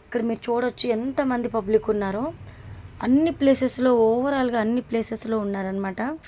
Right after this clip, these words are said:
సరే, ఎలాగో బీచ్కి వచ్చేసాం కదా, ఒక ఫోటో కూడా తీసుకుంటే బాగుంటుంది అని చెప్పేసి ఫ్యామిలీ సెల్ఫీ అయితే తీసేసుకున్నాం. ఫ్యామిలీతో బయటకి ఎక్కడైనా వెళ్ళాలి అనుకుంటే మాకు అస్సలు కుదరదనమాట.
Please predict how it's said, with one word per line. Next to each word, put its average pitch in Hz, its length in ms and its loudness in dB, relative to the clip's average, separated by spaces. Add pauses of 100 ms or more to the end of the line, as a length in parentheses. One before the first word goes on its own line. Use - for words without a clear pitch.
(1500)
సరే, 262 260 0 (140)
ఎలాగో 226 340 2
బీచ్కి 214 380 -4
వచ్చేసాం 208 440 0
కదా, 202 220 0
ఒక 302 140 -6
ఫోటో 208 400 0
కూడా 214 180 2
తీసుకుంటే 202 480 -4
బాగుంటుంది 190 560 -2 (540)
అని 240 220 -4
చెప్పేసి 233 440 -6 (640)
ఫ్యామిలీ 247 340 -2
సెల్ఫీ 226 360 0
అయితే 214 280 2
తీసేసుకున్నాం. 208 640 -4 (800)
ఫ్యామిలీతో 269 500 2
బయటకి 240 400 0
ఎక్కడైనా 240 360 -2
వెళ్ళాలి 226 460 0
అనుకుంటే 214 440 -6 (640)
మాకు 202 200 -8
అస్సలు 220 340 -8
కుదరదనమాట. 208 680 -6